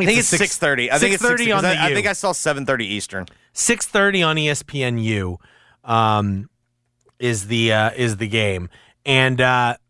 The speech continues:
Speaker 2: so here's my buy, sell, short, or go to Reddit for you, Jeffrey, because it is the start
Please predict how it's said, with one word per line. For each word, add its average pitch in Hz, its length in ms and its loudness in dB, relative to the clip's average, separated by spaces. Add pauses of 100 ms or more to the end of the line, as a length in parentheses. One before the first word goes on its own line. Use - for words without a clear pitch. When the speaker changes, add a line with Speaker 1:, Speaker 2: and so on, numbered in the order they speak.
(280)
Speaker 2:
so 147 180 -2
here's 180 180 0
my 170 140 0
buy, 139 160 0
sell, 127 180 -4
short, 123 260 -2
or 120 60 -2
go 117 120 0
to 107 60 0
Reddit 107 280 -2
for 98 240 -2
you, 92 120 -2 (1000)
Jeffrey, 104 420 -4 (340)
because 127 280 0
it 165 100 4
is 185 160 0
the 147 100 -8
start 127 460 0